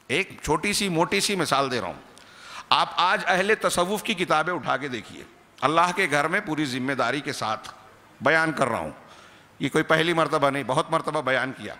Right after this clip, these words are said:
और ये जानता हूँ कि जो लोग तसव्वुफ़ से जुड़े हैं, जब वो सुनते होंगे तो बहुत गुस्सा होते होंगे, और मैं चाहता हूँ कि वो गुस्से में आए, और गुस्से में आने के बाद गौर करें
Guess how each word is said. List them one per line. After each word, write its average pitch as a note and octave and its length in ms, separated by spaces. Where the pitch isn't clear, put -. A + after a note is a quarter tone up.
और B2+ 120
ये C#3+ 100
जानता D3+ 320
हूँ E3+ 200
कि C#3 80
जो D3+ 160
लोग F3+ 380
तसव्वुफ़ E3 380
से F#3 120
जुड़े D#3 220
हैं, F3 120
जब D#3 140
वो D#3+ 120
सुनते C#3+ 280
होंगे E3+ 200
तो E3 100
बहुत D3 280
गुस्सा D3 280
होते B2+ 220
होंगे, F#2 220
और B2 120
मैं D3+ 100
चाहता G3+ 300
हूँ B3 140
कि A#3+ 60
वो A#3 120
गुस्से F#3 300
में D3 100
आए, G#2+ 180
और A#2 100
गुस्से D#3+ 280
में G3 100
आने G3 200
के G3 120
बाद G3 260
गौर F#3+ 260
करें A3 260